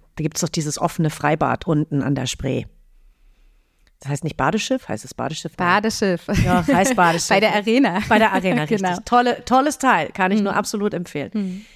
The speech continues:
Speaker 1: Es war an einem Sonntag, es war knacke heiß. Ich war mit einer Freundin da und wir mussten fast zwei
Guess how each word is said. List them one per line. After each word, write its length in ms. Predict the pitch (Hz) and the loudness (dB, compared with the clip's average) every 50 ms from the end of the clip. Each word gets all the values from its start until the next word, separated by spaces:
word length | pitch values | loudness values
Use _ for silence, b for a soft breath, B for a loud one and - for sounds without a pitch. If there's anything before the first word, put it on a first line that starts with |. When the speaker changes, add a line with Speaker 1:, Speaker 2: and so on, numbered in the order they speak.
| B B | B B
Speaker 1:
Es 120 | - 175 165 | -8 0 2
war 100 | 190 - | 2 4
an 100 | 170 185 | 4 2
einem 80 | 180 175 | 2 2
Sonntag, 380 | 160 180 202 240 - 254 233 - | 2 2 2 2 2 0 -2 -2
es 100 | - - | -2 -4
war 100 | 147 - | -4 -4
knacke 380 | - - 165 160 - - 156 | 0 -2 -2 -2 -2 -4 -2
heiß. 380 | 180 185 208 247 233 - - - - | 0 0 0 0 -2 -4 -8 -10 -12
Ich 160 | 170 - - | -12 -6 -2
war 140 | 156 151 165 | -2 -2 0
mit 200 | 160 160 - - | -2 -4 -4 -4
einer 100 | 156 156 | -4 -2
Freundin 320 | - 226 226 240 240 226 | 0 2 2 4 4 4
da 280 | 226 220 220 226 220 220 _ - | 4 4 2 2 0 -2 _ -10
und 100 | 165 147 | -4 -2
wir 120 | 160 151 | 0 0
mussten 460 | 151 160 175 165 - - - 175 160 | 0 0 -2 -2 -6 -8 -8 -10 -10
fast 400 | - - 143 - - - - _ | -8 -6 -6 -6 -6 -8 -14 _
zwei 520 | - - - - 139 135 131 127 131 143 | -10 -10 -8 -4 -2 0 0 0 -2 -6